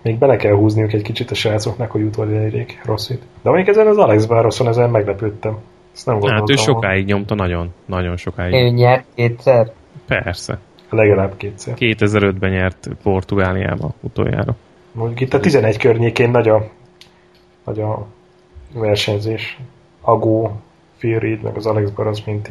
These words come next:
Speaker 1: tizenegy év.
Speaker 2: Ezt a következő témát is áttenném majd a-, az uborka szezonra. Beszéljünk inkább egy kicsit Goodwoodról.
Speaker 1: Rossi, mint
Speaker 3: Nagyon jó.
Speaker 1: kiemelt vendég.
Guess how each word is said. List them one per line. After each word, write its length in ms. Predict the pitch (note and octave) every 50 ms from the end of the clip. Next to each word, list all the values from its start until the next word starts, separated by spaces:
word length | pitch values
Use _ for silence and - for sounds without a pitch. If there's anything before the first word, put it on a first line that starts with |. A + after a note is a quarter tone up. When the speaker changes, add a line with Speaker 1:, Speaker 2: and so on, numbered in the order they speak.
| -
Speaker 1:
tizenegy 460 | - - - - G#2+ G#2+ G2+ G2+ G2+ G#2
év. 160 | A2 A2 A2+ A2+ - - _ _ _ _ _ _ _ _ _ - -
Speaker 2:
Ezt 120 | - - -
a 40 |
következő 400 | B2 - C#3+ B2+ A#2 - A2+ G#2+
témát 400 | G#2+ - A2 G#2+ G#2+ G#2 G#2+ G2+
is 120 | A2 G#2+ -
áttenném 680 | G#2+ G#2 G2+ - - A2 G#2+ G#2+ G#2 G#2 G#2 G#2 G#2 - - - -
majd 240 | - G#2+ G#2+ G#2 G2+
a-, 220 | G#2 G#2 G2+ G2+ G#2 G#2 - - - - -
az 80 | A2+
uborka 380 | A2+ A2 G#2+ A2+ A2 - - A2+
szezonra. 600 | - - G#2+ G#2+ A2+ A2 G#2+ G#2+ A2+ C3 D#3 E3 - - _ _ -
Beszéljünk 580 | C#3 C#3+ A#2+ A2+ G#2+ G#2 - - G#2+ G#2 G#2
inkább 260 | G#2+ G#2 G#2 - G2+
egy 100 | G2+ G2+
kicsit 280 | G2+ G#2 G2+ - G#2 G#2+
Goodwoodról. 720 | A2 A#2 A2+ A2 G#2+ G#2 G#2+ G#2 G#2+ G#2+ G#2 G2+ - F2+ - - - - _ _ _ _ _ _ _ _ _ _ - - - - - - - - - - - - - - - - _ - - - - - - - - - - - - - - - - - - - - -
Speaker 1:
Rossi, 360 | - G#2 A2 A2 G#2+ - - A#2+
mint 220 | A#2 A#2+ A#2+ A2+
Speaker 3:
Nagyon 200 | C3+ B2+ A#2+ A#2 A2+ A#2
jó. 60 | A2+ A2+ -
Speaker 1:
kiemelt 440 | - A#2 G#2+ G#2 G#2+ A2 A#2 G#2+ -
vendég. 480 | - C#3+ B2 A2+ G#2 G#2 G#2 G#2+ G#2